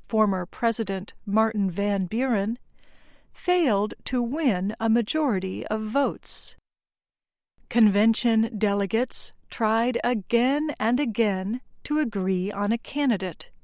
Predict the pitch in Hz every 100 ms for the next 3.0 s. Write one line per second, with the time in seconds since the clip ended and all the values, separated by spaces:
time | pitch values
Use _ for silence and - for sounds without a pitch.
0 | - - - - - - 320 381 403 -
1 | 202 196 214 269 - - - - 381 -
2 | - 202 214 202 190 196 196 190 180